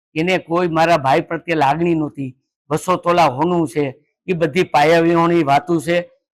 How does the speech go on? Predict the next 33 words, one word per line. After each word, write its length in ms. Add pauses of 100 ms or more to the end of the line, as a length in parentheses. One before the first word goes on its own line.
(120)
એવા 260
આક્ષેપ 380
કરે 220
છે 180 (420)
કે 80
રાત્રે 360
મારી 260
પાસે 220
બે, 200
આવી 460 (260)
અને 120
મને 200
ધમકી 480
આપી, 340 (280)
મને 140
મકાન 360
ખાલી 260
કરાવવા 380
માટેની. 500 (280)
એમાં 280
જો 140
મારું 320
ક્યાંય 260
પણ 180
એમાં 200
ઇન્વોલ્વ 360
હોય 260 (320)
તો 60
મારું 280
જાહેર 260
જીવન 300
છોડી 260
દઈશ. 300